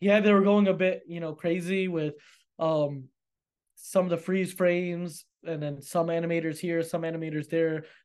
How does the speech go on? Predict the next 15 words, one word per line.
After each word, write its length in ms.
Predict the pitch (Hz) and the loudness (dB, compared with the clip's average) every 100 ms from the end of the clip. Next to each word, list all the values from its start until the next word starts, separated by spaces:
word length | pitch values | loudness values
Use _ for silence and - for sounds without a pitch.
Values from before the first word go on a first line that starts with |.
| - | -6
Looney 200 | 180 170 | -4 -4
Tune 220 | 156 170 | -4 -4
animator 480 | 160 156 156 151 147 | -4 -4 -6 -6 -4
here. 300 | 156 156 151 _ _ _ 190 | -4 -4 -8 _ _ _ 2
And 100 | 226 | 2
it, 180 | 247 - | 2 -4
it, 240 | 208 190 | -6 -2
but 140 | 196 196 | 0 2
that 180 | 233 | 4
was 220 | 254 190 147 | 4 2 0
just 400 | 196 202 - - _ _ | 2 2 0 -20 _ _
to 440 | - 196 175 156 151 _ _ _ _ _ _ _ _ _ | -8 -6 -6 -8 -10 _ _ _ _ _ _ _ _ _
showcase 680 | - - 190 190 175 156 - | -10 0 0 0 -4 -4 -10
Gear 200 | 160 160 | -6 -4
Five 580 | 151 143 139 131 127 - | -4 -4 -4 -8 -12 -18